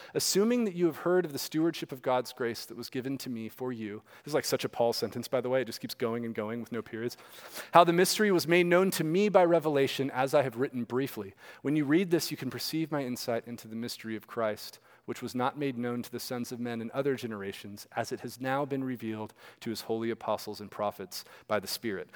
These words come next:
Now, that's, like, a dense section, and Paul is talking primarily about the fact that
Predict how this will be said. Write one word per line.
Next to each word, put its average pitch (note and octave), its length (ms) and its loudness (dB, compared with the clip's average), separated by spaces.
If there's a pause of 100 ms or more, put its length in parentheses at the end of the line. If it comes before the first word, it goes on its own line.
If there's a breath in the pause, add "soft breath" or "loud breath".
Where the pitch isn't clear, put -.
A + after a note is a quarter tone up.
(140 loud breath)
Now, A2+ 80 -8
that's, D3+ 160 4
like, F3+ 140 2
a B2 80 -4
dense E3+ 420 4
section, C#3+ 380 2
and A#2+ 100 -2
Paul D3+ 160 6
is D3 80 2
talking C3 300 2
primarily D3+ 500 4
about B2+ 200 2
the - 80 -6
fact C3 240 4
that A#2 120 0